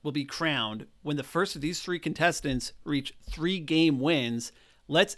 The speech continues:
get this thing started out quickly. Game one, we're gonna start with a new game, Jeopardy! We found five questions about Montana that have been recently asked,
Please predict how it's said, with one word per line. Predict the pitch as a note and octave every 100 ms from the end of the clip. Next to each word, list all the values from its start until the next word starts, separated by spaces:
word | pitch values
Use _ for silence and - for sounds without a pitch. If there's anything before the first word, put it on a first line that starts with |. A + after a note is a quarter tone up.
| -
get | D#3+ F3+
this | F3+ D#3 -
thing | C#3+ C#3 C3+ -
started | - D3 D3 C#3+
out | C3 -
quickly. | - E3+ E3+ D3
Game | B2+ D3 F#3+ G#3
one, | D#3+ A#2 A2 E3 - - - -
we're | C#3 F3
gonna | D#3+
start | C#3 - D#3
with | C#3+ D3
a |
new | F3 B3+
game, | E3+ A2 A2+ -
Jeopardy! | - C#4+ C#4+ F#3+ D3 G#2+ F#2+ _ _ _ _
We | E3
found | F#3+ F#3+ C#3
five | F3+ A#3+ B3+
questions | A#3+ G#3+ G3+
about | D3 E3+ D#3
Montana | D#3+ C#3+ - B2+ B2
that | C3 C3
have | C3
been | D3 C#3+ B2+
recently | E3+ - G#3 E3 C3+
asked, | A#2 A#2+ -